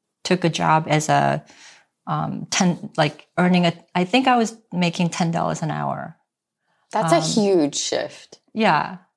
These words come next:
Speaker 2: Eighty thousand expense account, car,
Speaker 1: Yeah.
Speaker 2: ten dollars an hour.
Speaker 1: Yeah.
Speaker 2: Yeah.
Speaker 1: So, um, but I'm a good saver. I had,
Speaker 2: I
Speaker 1: I
Speaker 2: know
Speaker 1: had
Speaker 2: you
Speaker 1: some
Speaker 2: are.
Speaker 1: money.
Speaker 2: Yeah.
Speaker 1: So I was like, "Okay, I'm cool." So I, I could live on ten dollars an hour. Um, so I,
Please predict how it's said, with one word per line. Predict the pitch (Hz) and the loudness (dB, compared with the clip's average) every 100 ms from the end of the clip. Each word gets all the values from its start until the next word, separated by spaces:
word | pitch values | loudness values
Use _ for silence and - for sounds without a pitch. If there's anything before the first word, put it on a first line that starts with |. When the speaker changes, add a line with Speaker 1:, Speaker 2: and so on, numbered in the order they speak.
| _ 160 | _ 2
Speaker 2:
Eighty | 190 180 190 | 4 4 0
thousand | 190 170 170 170 170 165 160 | 2 2 2 2 2 0 -2
expense | 165 - 160 160 - | -6 -6 -4 -4 -8
account, | 156 165 156 160 156 156 | -8 -6 -6 -6 -8 -4
car, | 262 | 2
Speaker 1:
Yeah. | 254 233 147 175 - | 4 6 4 0 -4
Speaker 2:
ten | - 170 | -2 0
dollars | 151 147 151 160 | 2 2 0 -2
an | 143 | -6
hour. | - 135 170 _ - | -8 -10 -12 _ -6
Speaker 1:
Yeah. | 190 185 208 | -4 -2 -2
Speaker 2:
Yeah. | 143 - _ _ - - _ | -2 -4 _ _ -20 -20 _
Speaker 1:
So, | - - 214 202 196 185 196 - - | -8 0 2 4 2 0 -4 -14 -8
um, | 185 180 180 180 202 | -4 -4 -6 -8 -2
but | 240 | 2
I'm | 285 330 | 2 2
a | 277 | 2
good | 294 | 0
saver. | 285 247 262 214 202 226 | 2 2 4 2 4 4
I | 196 | 4
had, | 214 226 214 | 4 2 2
Speaker 2:
I | 202 208 | 2 4
Speaker 1:
I | |
Speaker 2:
know | 226 | 4
Speaker 1:
had | 339 | 4
Speaker 2:
you | |
Speaker 1:
some | 453 | 4
Speaker 2:
are. | 202 170 | 4 4
Speaker 1:
money. | 202 220 262 - - | 4 2 0 -4 -2
Speaker 2:
Yeah. | 208 202 226 | 2 4 2
Speaker 1:
So | 285 240 | 2 2
I | 220 202 | 4 2
was | 202 | 0
like, | 208 - | -2 0
"Okay, | 247 - 262 | -2 -2 0
I'm | 233 233 | 0 0
cool." | - 226 233 311 - _ - - | 0 2 4 2 0 _ -20 -20
So | - 247 226 | -4 2 4
I, | - - - 202 | 4 2 2 -2
I | |
could | 202 233 | 0 0
live | 214 196 214 - - | 2 2 0 -4 -2
on | 196 196 | -2 0
ten | 220 202 | 0 2
dollars | 190 180 190 | 2 2 2
an | 190 | 0
hour. | 180 180 190 233 233 | 0 2 0 0 -2
Um, | 185 185 175 180 202 | 0 2 2 -2 -6
so | - - 190 | -6 -2 0
I, | 190 202 | 2 2